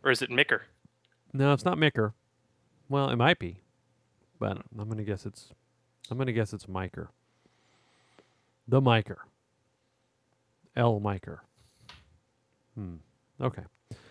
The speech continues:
Speaker 2: As smoke bellows from Chris's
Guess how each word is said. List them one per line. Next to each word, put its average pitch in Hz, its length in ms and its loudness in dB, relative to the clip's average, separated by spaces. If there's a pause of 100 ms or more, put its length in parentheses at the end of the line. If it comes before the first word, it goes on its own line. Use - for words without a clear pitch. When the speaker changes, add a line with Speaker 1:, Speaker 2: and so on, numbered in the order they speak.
(340)
Speaker 2:
As 185 260 8
smoke 226 400 10
bellows 175 600 12
from 156 180 6
Chris's 165 680 8